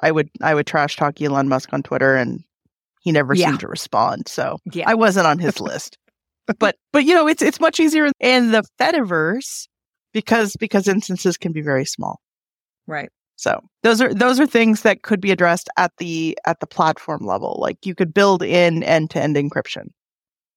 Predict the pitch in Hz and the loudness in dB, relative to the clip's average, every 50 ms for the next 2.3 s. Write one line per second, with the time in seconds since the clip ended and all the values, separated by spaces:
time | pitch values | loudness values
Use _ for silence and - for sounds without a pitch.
0 | _ _ _ 185 185 185 - - 196 165 - - 202 202 202 202 190 196 208 - | _ _ _ -2 -2 0 2 0 0 0 2 4 4 6 6 4 4 2 0 0
1 | - 185 185 180 175 170 170 165 165 160 160 - - _ _ 180 175 170 170 170 | 2 2 4 6 6 4 4 2 0 -2 -4 -8 -10 _ _ 0 2 4 4 4
2 | 170 165 160 160 156 151 | 4 4 4 4 2 0